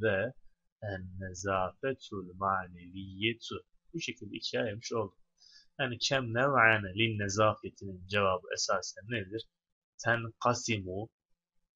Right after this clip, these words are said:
tenkasimu en nezafetu ila nev'ayni diyebilirsin.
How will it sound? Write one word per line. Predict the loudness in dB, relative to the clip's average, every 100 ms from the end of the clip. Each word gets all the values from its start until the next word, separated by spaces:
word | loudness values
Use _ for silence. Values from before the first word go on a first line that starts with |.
| _ _ _ _ _ _ _ _ _ _ -4
tenkasimu | -4 -2 2 2 2 -6 -6 -14 -16 -4
en | -2 -2 -8
nezafetu | -10 2 6 6 6 -2 -2 0 2 2 0 _ _ _ _ _ 0 4
ila | 8 8 8 4
nev'ayni | 2 8 8 8 4 0
diyebilirsin. | 0 0 -4 -6 -8 -6 -6